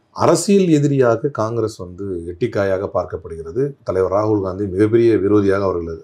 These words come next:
கண்களுக்கு தெரிகிறார். அதனால தான் தலைவர் ராகுல் காந்தி அரசியல்ல வந்து ஒரு தெளிவான கால் பதிப்பதற்கு முன்பாகவே அவருடைய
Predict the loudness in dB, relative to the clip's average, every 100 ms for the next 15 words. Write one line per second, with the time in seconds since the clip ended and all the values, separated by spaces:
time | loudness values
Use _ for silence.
0 | _ -14 -8 -6 -8 -12 -16 -16 -20 _
1 | _ _ _ -20 _ _ _ _ -2 2
2 | 2 4 4 4 4 6 6 4 2 2
3 | 2 2 2 2 2 4 0 0 -2 -2
4 | -4 -6 _ _ _ _ -6 -4 -2 2
5 | 4 6 6 4 4 4 4 4 4 2
6 | 2 0 0 2 2 2 4 4 2 0
7 | -6 _ _ _ _ 0 4 6 6 6